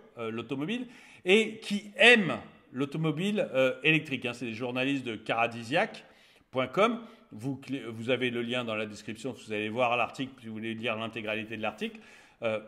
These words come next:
mais vous allez voir, c'est, c'est, c'est un bonheur, quoi. Ces gens qui s'y connaissent, ils galèrent, mais comme des malades.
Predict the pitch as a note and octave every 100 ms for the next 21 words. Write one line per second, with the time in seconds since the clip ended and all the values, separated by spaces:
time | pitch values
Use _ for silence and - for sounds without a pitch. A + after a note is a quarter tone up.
0 | - A#2 D3 F3 G3 G3 - B2+ A2 F#2
1 | - G2 F#2+ - - G#2+ C3+ F3 F3+ A2+
2 | - B2 E3+ F3 C3+ - - C#3+ D3+ B3+
3 | - - _ _ _ _ _ _ _ _
4 | _ _ _ _ _ - G2+ G#2 A2+ D3+
5 | G3 A2+ - D#3+ D#3+ D#3+ F3+ F#3 B2+